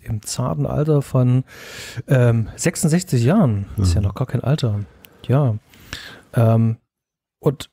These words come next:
Speaker 1: über den müsste man eigentlich, ähm,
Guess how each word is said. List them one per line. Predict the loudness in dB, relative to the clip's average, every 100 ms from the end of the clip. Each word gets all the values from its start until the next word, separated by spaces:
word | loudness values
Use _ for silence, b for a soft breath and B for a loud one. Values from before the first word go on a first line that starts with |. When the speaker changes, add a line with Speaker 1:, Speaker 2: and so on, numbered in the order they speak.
| _
Speaker 1:
über | 0 0
den | 2 4 6 4 4
müsste | 4 4 4 2
man | 2 2
eigentlich, | 2 4 4 2 -2 2
ähm, | 2 2 0